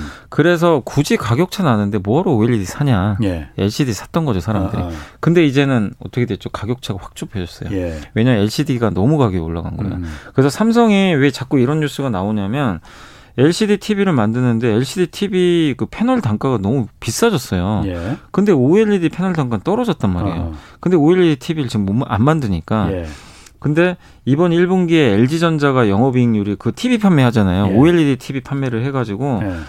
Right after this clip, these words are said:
Speaker 1: 수익성이 지금 엘지 전자 같은 경우는 십 퍼센트를 넘어갔어요.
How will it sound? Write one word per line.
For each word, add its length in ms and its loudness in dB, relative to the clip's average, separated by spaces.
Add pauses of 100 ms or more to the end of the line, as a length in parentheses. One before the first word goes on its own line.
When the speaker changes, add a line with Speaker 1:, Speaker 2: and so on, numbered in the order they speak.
(180)
Speaker 1:
수익성이 760 -2
지금 500 -2 (1120)
엘지 260 0
전자 240 0
같은 320 0
경우는 420 0
십 240 -12
퍼센트를 560 -2
넘어갔어요. 600 -6